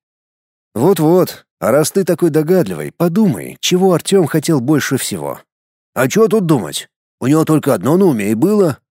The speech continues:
кому под юбку залезть. Дело-то, конечно, неплохое, так нужно же знать, кому лезть. Он девок достал хуже горькой редьки».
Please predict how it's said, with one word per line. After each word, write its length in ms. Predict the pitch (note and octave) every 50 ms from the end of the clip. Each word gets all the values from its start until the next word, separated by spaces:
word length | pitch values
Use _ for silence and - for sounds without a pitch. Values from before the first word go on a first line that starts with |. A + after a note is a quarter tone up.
| _ -
кому 200 | B2 D3 G3 F3
под 220 | - - G#3+ G#3+
юбку 300 | F#3+ D#3 A2+ F2 - A#2+
залезть. 480 | G#2+ D3+ B2+ E2+ C#2+ - - - - _ _ _ _ _ _ _ _ -
Дело-то, 300 | - - E3+ - - A2+
конечно, 520 | - - C#3+ C#3+ D3 C3+ - - B2+ A#2 A2+
неплохое, 800 | G#2+ A2+ B2 - C3 C3+ - - A3 A#3 F#3+ G2 D2+ C2 - - _ -
так 220 | F#2+ F#2 - -
нужно 380 | G#2+ F#2+ G2 B2+ C3 G#2 C3+ B2+
же 160 | A2 C#3 D#3
знать, 320 | D3+ G#3+ G3+ C#3+ A2 -
кому 220 | - C3 C#3+ F#3 F3+
лезть. 340 | A#2+ D#2 - - - - _ _ _ _ _ _ _ _ -
Он 220 | - C3+ E3 F#3
девок 320 | D#3 C#3 F#3+ G3 G3 E3 C#3+
достал 460 | D#3+ G3 E3+ - - F#3 F3+ F3 C#3+
хуже 360 | - F#3+ F3+ C3 C3+ A#2+ G2+
горькой 600 | F2+ F#2 A#2 C#3 G#3 G#3 D#3+ A#2+ - D3+ D#3 F#3
редьки». 480 | G#3 F#3 B2 - - - - - -